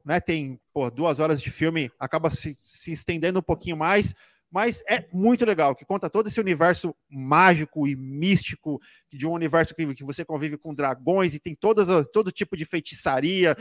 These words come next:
Você, pô, tropeça na rua com um ma-, tem um mago, tropeça na rua, tem um druida, cara. É, é um universo de fantasia muito, muito, muito bacana.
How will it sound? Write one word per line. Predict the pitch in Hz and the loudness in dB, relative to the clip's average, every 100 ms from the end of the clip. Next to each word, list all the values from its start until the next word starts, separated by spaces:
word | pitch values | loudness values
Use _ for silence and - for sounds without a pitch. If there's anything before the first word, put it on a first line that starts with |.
| - | -6
Você, | - 165 127 | -6 -6 -2
pô, | 180 151 - _ _ | -2 -2 -4 _ _
tropeça | 160 160 254 262 | -6 4 4 4
na | |
rua | 185 208 | 4 4
com | - 156 | 2 -4
um | |
ma-, | 147 190 165 | 0 2 2
tem | - | -2
um | 165 | 0
mago, | 165 180 160 | 4 4 2
tropeça | 156 208 202 | 0 -2 0
na | 190 | 2
rua, | 165 185 196 - | 6 6 6 0
tem | - | 0
um | 196 | 0
druida, | 156 143 143 180 190 160 | 2 2 4 4 4 0
cara. | - 185 160 156 | 2 2 2 0
É, | 202 233 214 - | 0 2 -2 2
é | |
um | 262 | 2
universo | 269 220 220 202 | 2 -2 -4 -4
de | - | -10
fantasia | 214 208 185 214 202 | -10 -6 -4 -4 -2
muito, | 196 240 - 170 | -2 -2 -2 -6
muito, | 180 208 | -6 -10
muito | 175 196 185 | -16 -16 -10
bacana. | 175 160 185 | -6 -4 -4